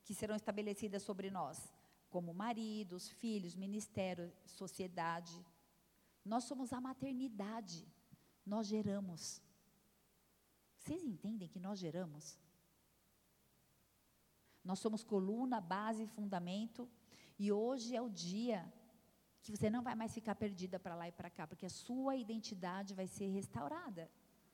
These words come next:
Porque você vai entender na sua essência que você é coluna. Jeremias um, versículo dezoito diz assim: "Eis que hoje te ponho como cidade fortificada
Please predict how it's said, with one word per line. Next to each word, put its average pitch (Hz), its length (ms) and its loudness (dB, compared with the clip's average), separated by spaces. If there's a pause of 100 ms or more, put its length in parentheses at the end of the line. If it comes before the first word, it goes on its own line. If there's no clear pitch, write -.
(340)
Porque 226 220 2
você 247 240 4
vai 269 160 4
entender 302 880 0
na 254 140 2
sua 294 220 -2
essência 269 440 0
que - 80 -8
você 220 300 -2
é - 40 -2
coluna. 170 560 2 (460)
Jeremias 226 520 4
um, 277 120 2
versículo 247 380 2
dezoito 220 440 2
diz 220 200 0
assim: 208 340 2 (260)
"Eis 254 200 6
que 247 160 2
hoje 254 200 6
te 247 160 0
ponho 247 240 2
como 233 180 0
cidade 214 400 2
fortificada 214 920 2